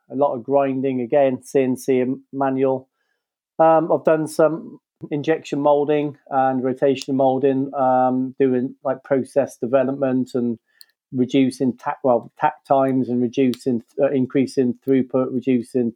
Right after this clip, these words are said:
times, and yeah, for, you know, working with companies, Rolls-Royce, J C B, Ford Motor Company, and yeah, I've been in manufacturing all my life. It's about, uh, well, twenty-five years now, would you believe? I know I don't look that old,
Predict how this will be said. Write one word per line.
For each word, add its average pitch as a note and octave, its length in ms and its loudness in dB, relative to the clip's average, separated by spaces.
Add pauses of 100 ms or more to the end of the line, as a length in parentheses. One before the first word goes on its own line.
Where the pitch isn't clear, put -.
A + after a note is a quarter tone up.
times, B2 640 0
and A2 160 -4 (500)
yeah, F#3 220 6
for, G3+ 180 -4
you F3+ 140 2
know, D#3 100 4
working D#3 320 2
with C#3+ 160 -2
companies, D3+ 580 0 (200)
Rolls-Royce, C3+ 840 0 (540)
J C3+ 200 2
C C3 200 -4
B, C3 280 0
Ford B2+ 320 -2
Motor B2+ 300 -4
Company, C3 600 -4
and B2 220 -4 (680)
yeah, D#3+ 140 4
I've C3 80 0
been C#3+ 100 2
in C#3 100 2
manufacturing C#3+ 540 0
all C#3 80 2
my C#3 100 2
life. C#3 380 2
It's C#3 180 -10
about, - 220 -4
uh, C3 360 -2
well, C3+ 220 0
twenty-five C3+ 580 0
years C#3+ 220 2
now, A2 180 -4
would A2 140 -8
you G#2+ 80 -16
believe? B2 240 -4
I C3 60 -2
know C3+ 180 2
I B2 40 0
don't A#2+ 200 -2
look C3+ 160 -6
that A2+ 140 -6
old, A#2 220 -8